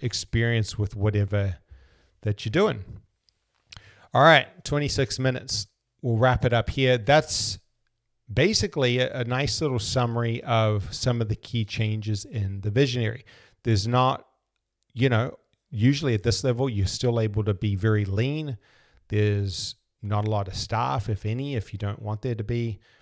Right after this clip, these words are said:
You might look at a V A or something, but typically that would be in the next one, uh, the builder. And it's a really exciting place for your business. You can be highly profitable.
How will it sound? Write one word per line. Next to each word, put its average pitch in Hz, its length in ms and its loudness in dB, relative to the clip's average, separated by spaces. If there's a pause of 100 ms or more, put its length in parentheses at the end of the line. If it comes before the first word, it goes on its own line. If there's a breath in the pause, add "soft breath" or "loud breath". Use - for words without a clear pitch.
(180 soft breath)
You 104 100 -6
might 139 300 -4
look 110 240 -6
at 98 80 0
a 92 140 -4
V 101 260 -2
A 101 160 0
or 104 80 -2
something, 110 400 -6
but 98 160 -6
typically 110 400 -4
that 104 180 -8
would 98 140 -8
be 98 240 -4
in 95 100 -6
the 95 80 -8
next 123 380 -6
one, 123 280 -6 (520 soft breath)
uh, 95 140 -6
the 92 100 -10
builder. 120 420 0 (840 soft breath)
And 120 720 0 (220)
it's 139 220 0
a 131 60 4
really 156 280 0
exciting 139 520 0
place 127 360 -2
for 123 220 -4
your 120 120 0
business. 113 520 -4
You 104 100 0
can 104 200 -4
be 104 180 -4
highly 104 320 -2
profitable. 110 800 -2